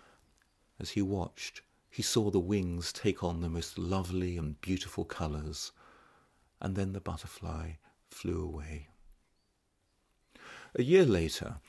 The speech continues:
the same man came across another chrysalis which was beginning to split, and he decided to help matters on a little.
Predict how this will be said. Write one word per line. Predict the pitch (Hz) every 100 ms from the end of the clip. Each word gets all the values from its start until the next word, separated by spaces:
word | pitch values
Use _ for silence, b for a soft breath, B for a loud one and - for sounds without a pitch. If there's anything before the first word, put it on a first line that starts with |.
| B -
the |
same | 123 - 139 139 131
man | 117 104 85 92
came | - 117
across | 113 - 110 -
another | 107 127 101 -
chrysalis | - 120 82 76 73 - - B
which | 117 -
was | 127 -
beginning | 135 101 90 90
to | -
split, | - - 98 - - B B B B -
and | 117
he | 139
decided | 139 147 170 175 190 202
to | 170
help | - 165 -
matters | 110 - 110
on | 139 113
a |
little. | 73 73 - 73